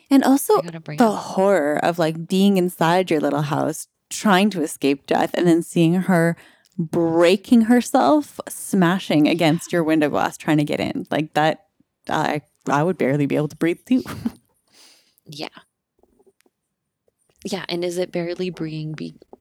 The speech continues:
Speaker 2: barely breathing because of your, you're terrified
Speaker 1: Right.
Speaker 2: of this thing, or you're shocked that it, that it is happening in this way,
Speaker 1: Yeah.
Speaker 2: or that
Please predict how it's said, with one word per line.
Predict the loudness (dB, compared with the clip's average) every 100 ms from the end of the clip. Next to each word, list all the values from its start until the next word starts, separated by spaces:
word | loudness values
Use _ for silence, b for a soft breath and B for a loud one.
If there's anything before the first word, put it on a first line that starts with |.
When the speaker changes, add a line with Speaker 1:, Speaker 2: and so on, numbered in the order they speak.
| _ _
Speaker 2:
barely | -4 -2 -4
breathing | -4 -2 -2 -4
because | -8 -10 -12 -12 -14 _ _ _ _ _ _ _ _ _ -10
of | -8 -6
your, | -8 -8 -10
you're | -10 -10 -14
terrified | -8 -6 -8 -6 -4
Speaker 1:
Right. | 0 -2 -4
Speaker 2:
of | -8 -4
this | -6
thing, | -4 -6 -6 -8
or | -8
you're | -10 -12
shocked | -12 -12 -12 -16 -20 -10
that | -10
it, | -8 -14 -18 _ _ _ _ _ -12
that | -10
it | -12 _ _ -14
is | -10
happening | -6 -6 -6 -6 -6
in | -6 -8
this | -10 -8
way, | -6 -4 -2 -2
Speaker 1:
Yeah. | -4 -6
Speaker 2:
or | -10
that | -12 -14 -16